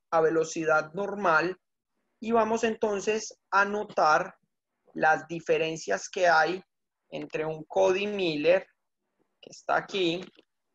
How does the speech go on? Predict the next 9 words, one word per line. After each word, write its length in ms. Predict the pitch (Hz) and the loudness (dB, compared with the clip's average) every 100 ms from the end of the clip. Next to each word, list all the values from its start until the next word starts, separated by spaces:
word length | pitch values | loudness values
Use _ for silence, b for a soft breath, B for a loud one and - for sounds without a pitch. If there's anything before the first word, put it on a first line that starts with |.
| _ _ _ _ - _ | _ _ _ _ -20 _
tenemos 420 | 127 123 139 - | -12 -10 -10 -2
a 140 | 156 | -2
Pity 320 | - 156 - 190 | -2 -12 -2 -2
aquí 480 | 196 202 202 214 _ | 0 -6 -6 -8 _
y 160 | 190 180 | -16 -4
tenemos 540 | 170 160 160 170 - | -2 -2 -2 -4 -2
al 200 | 160 156 | -2 -2
japonés 500 | 147 143 147 143 143 | -4 -4 -6 -6 -2
acá. 240 | 151 - | -2 0